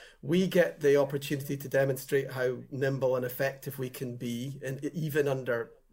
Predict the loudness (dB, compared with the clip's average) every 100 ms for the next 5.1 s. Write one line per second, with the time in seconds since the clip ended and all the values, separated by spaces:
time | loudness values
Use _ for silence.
0 | -20 -10 -8 -6 -4 -4 -2 -4 -6 -12
1 | -10 -8 -8 -8 -10 -10 -4 -4 -4 -10
2 | -16 -20 -20 -16 0 2 4 6 6 4
3 | 2 0 0 0 4 2 0 0 2 2
4 | 0 0 2 2 2 0 -4 0 4 4
5 | 2